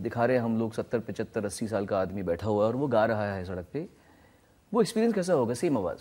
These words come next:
आवाज़ वही है, लेकिन आवाज़ को मैंने नहीं बनाया, बूढ़ा बना, नहीं बनाया, आवाज़ सेम रखी मैंने, but मैंने अपने को, अ, एकदम अनरिकग्नाइजेबल कर दिया।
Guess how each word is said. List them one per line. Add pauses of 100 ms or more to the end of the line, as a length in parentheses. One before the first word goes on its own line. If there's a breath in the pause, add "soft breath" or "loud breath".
(600)
आवाज़
वही
है,
लेकिन
आवाज़
को
मैंने
नहीं
बनाया, (140)
बूढ़ा
बना,
नहीं
बनाया, (340 loud breath)
आवाज़
सेम
रखी
मैंने, (220)
but
मैंने
अपने
को,
अ, (1600)
एकदम (420)
अनरिकग्नाइजेबल
कर
दिया।